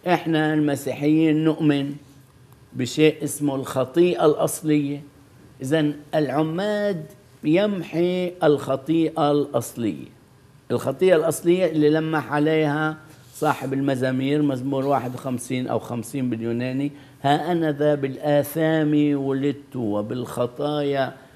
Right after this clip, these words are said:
ولدتني أمي"، حتى الفعل العبري: "وحمت بي أمي". معناتها إنه،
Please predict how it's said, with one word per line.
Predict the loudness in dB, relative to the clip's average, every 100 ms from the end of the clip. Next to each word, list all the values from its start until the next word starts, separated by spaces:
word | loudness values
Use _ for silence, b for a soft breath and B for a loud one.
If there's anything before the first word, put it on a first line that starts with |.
| B -4
ولدتني | 0 2 2 2 0 -2
أمي"، | 0 0 -2
حتى | -8 -6 -4
الفعل | -4 -2 -2 -2
العبري: | -2 -2 -2 0 2
"وحمت | 4 2 2 -2 -2 -6 -4
بي | -2 0
أمي". | -2 -4 -6 -12 -20 B B B B B -12
معناتها | -4 -2 0 0 0 -2 0
إنه، | -2 2 0